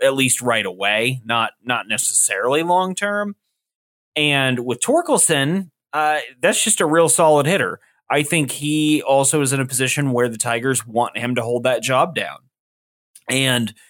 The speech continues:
he should be given every opportunity. Actually, all three of these guys should. So, in focusing on Abrams, as Ron said, he's the guy I'm least interested in here, both due to playing time and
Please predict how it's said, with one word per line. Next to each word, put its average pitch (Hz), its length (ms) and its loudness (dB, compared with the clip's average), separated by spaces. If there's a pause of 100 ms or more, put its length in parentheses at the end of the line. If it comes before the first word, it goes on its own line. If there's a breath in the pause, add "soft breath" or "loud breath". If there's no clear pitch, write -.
(440 soft breath)
he 131 320 0
should 139 280 0
be 127 100 0
given 123 260 0
every 123 240 2
opportunity. 113 680 -2
Actually, 123 380 0
all 127 140 4
three 139 320 -2
of 113 120 -2
these 113 220 0
guys 104 300 -2
should. 113 400 0 (400 soft breath)
So, 185 600 4
in 156 200 2
focusing 175 480 2
on 135 140 2
Abrams, 127 960 0 (280)
as 147 280 2
Ron 131 300 2
said, 117 380 0
he's 120 260 -2
the 139 80 -2
guy 123 200 0
I'm 104 180 -4
least 113 260 0
interested 127 540 -2
in 120 80 0
here, 131 480 -2 (420 soft breath)
both 185 200 2
due 285 120 4
to 185 80 4
playing 160 380 0
time 156 340 -2
and 139 600 0